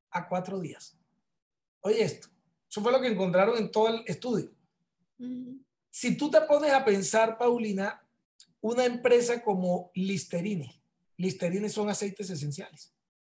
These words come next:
Speaker 1: pero ellos están especializados en bacterias. Su fondo es bacterias. Ellos no han hecho ningún mensaje,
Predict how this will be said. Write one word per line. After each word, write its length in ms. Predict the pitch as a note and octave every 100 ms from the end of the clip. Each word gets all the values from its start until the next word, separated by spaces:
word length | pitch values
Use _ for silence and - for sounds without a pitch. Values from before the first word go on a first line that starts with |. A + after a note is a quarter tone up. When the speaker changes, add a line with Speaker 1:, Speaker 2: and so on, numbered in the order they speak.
| _
Speaker 1:
pero 120 | E3
ellos 100 | F#3
están 180 | G3 G#3+
especializados 640 | G#3 G3+ E3+ D3+ D3 F#3 G#3
en 80 |
bacterias. 600 | F#3 C#3+ A3+ F3+ - - _ _ _ _
Su 240 | - F#3
fondo 320 | C#3+ A3 A#3+ A#3
es 100 | G3
bacterias. 480 | G3+ G#3+ E3+ - - - -
Ellos 180 | G#3
no 60 | A3
han 120 | A3+
hecho 220 | A3+ A#3+
ningún 340 | A3 F#3+ F#3 G#3
mensaje, 600 | A3 A3 A3 A3 A3+